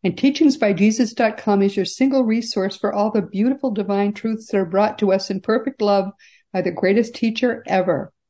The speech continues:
Master Jesus. It really is his turn now. Don't you think it's time? As Christianity, the religion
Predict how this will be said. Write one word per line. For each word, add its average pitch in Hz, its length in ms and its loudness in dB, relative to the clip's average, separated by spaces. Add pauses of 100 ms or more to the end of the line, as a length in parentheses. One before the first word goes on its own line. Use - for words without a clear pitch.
Master 196 400 -2
Jesus. 202 640 2 (160)
It 330 80 2
really 330 320 4
is 220 240 2
his 202 200 2
turn 196 280 0
now. 190 200 2
Don't 294 200 0
you 415 80 2
think - 180 -10
it's 311 200 0
time? 226 560 2 (640)
As 240 140 0
Christianity, 277 680 4
the 214 160 4
religion 202 720 2